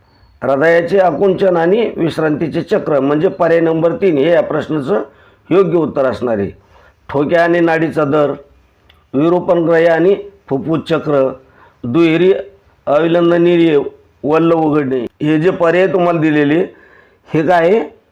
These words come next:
चुकीचे उत्तर आहेत. त्यानंतर पुढचा प्रश्न आपण बघूया,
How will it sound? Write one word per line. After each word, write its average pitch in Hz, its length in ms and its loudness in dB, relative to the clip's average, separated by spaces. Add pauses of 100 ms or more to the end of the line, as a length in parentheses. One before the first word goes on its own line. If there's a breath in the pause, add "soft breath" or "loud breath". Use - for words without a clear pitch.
(560)
चुकीचे 220 360 0
उत्तर 123 260 -2
आहेत. 104 140 -2 (1300)
त्यानंतर 170 460 0 (640 loud breath)
पुढचा 175 320 0
प्रश्न 175 320 -4
आपण 120 280 -2
बघूया, 101 340 -4